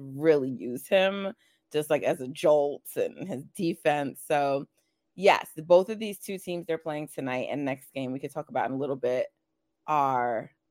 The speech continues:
winnable games. Um, but it's a back-to-back nonetheless. And, you know, it's a, a team missing their two best players. So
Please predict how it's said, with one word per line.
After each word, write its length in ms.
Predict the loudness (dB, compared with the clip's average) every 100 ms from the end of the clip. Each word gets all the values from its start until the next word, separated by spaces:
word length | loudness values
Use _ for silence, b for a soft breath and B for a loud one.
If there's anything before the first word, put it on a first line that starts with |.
| _ _ -6
winnable 340 | -4 -6 -6
games. 400 | -4 -4 -8 -12 -18 -20 _ _ _ _ _ _ _ _ _ _
Um, 640 | 2 4 4 0 -2 -4 -8 _
but 420 | 2 4 4 2 0 _ _ _
it's 120 | -4
a 60 | -2
back-to-back 640 | -2 -2 -2 -6 -6 -4
nonetheless. 580 | -4 -4 -2 0 0 -2 -4
And, 320 | -4 -2 -2
you 140 | -4 -6
know, 320 | -6 -8 -12 -18 _ _ _ -8
it's 200 | -6 -4
a, 140 | -4
a 60 | -4
team 360 | -4 -6 -4 -4
missing 360 | -4 -4 -2
their 120 | -2
two 180 | -4 -6
best 260 | -4 -6 -4
players. 360 | -2 -2 -4 -4
So 240 | -2 -4